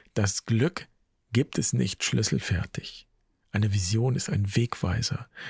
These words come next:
Und die Herausforderung liegt darin, den Weg dahin anzutreten und zu gehen. Und dann kommt die zweite Versuchung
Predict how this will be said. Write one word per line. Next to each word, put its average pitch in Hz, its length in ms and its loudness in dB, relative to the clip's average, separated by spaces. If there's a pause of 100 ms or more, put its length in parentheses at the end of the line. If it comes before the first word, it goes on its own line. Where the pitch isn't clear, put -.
(140)
Und 120 100 -2
die 123 60 4
Herausforderung 127 680 2
liegt 120 240 -2
darin, 120 300 0 (640)
den 98 160 2
Weg 214 340 2 (300)
dahin 104 320 0
anzutreten - 760 -2
und 104 160 -2
zu - 120 -4
gehen. - 420 -2 (4000)
Und 147 120 0
dann 180 100 4
kommt 180 200 2
die 180 100 0
zweite 185 360 2
Versuchung 95 580 -2